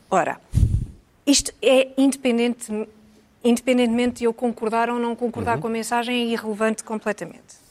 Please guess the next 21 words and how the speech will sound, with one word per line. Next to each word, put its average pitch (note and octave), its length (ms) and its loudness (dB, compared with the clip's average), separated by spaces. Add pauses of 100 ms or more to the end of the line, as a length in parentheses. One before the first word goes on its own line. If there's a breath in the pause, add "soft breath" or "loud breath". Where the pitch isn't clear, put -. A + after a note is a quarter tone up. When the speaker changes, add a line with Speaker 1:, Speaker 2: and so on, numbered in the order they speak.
Speaker 1:
Ora, F3 220 2
foi D4+ 180 0
criticada C#4 600 2
por C#4 160 -4
ir C4 100 2
a B3+ 40 4
uma A#3 200 2
gala A#3 460 2 (360)
como A#3 420 2 (120)
a F#3+ 80 -2
Met G3 380 -4
Gala, D3+ 380 -4 (140)
porque, - 300 -8
em D#3 100 -6
princípio, A3 440 -6
uma G#3 140 -6
pessoa F#3+ 300 -2
como F#3+ 240 -6
ela F#3 200 2
que - 80 -20
defende G3 500 -2